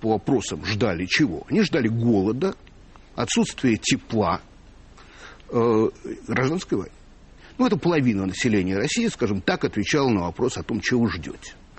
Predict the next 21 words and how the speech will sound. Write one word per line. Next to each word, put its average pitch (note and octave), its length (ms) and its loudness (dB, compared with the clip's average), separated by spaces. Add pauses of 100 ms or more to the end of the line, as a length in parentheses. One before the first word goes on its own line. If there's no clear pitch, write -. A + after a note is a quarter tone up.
(640)
Э, A#2+ 40 2
ну, - 1400 -2
не G2 180 -4
с-, - 160 -8
не B2 120 2
гражданской A2 480 0
войны D3+ 140 2
отвечали, F2+ 500 -6
а C#2+ 160 -12
там, - 200 -20
социальных A2+ 380 0
беспорядков. - 580 -12 (1040)
Э, B2 340 4 (220)
к - 60 -2
этому G3 260 2
оно, D3+ 300 2 (340)
всему F#3 320 2
этому D3+ 200 0
оно C#3 100 2
было A#2+ 180 2
готово. G2+ 400 -6